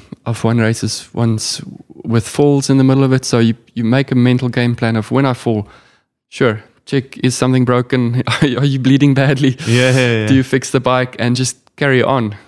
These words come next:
Speaker 1: And,
Speaker 2: Do you
Speaker 1: and
Speaker 2: also prepare yourself for,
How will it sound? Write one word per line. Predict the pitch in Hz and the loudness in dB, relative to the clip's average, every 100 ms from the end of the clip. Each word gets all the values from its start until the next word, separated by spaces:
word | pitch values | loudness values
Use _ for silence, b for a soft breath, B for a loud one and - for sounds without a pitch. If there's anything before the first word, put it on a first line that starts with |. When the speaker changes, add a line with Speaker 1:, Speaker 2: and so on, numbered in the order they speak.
| _ - | _ -8
Speaker 1:
And, | 110 | -2
Speaker 2:
Do | 117 | 2
you | 139 | 4
Speaker 1:
and | 151 | 4
Speaker 2:
also | 143 151 | 4 2
prepare | 147 127 135 | 0 2 2
yourself | 120 123 - 123 117 | 2 0 2 2 0
for, | - 117 113 110 107 107 110 | -2 0 2 2 2 0 -2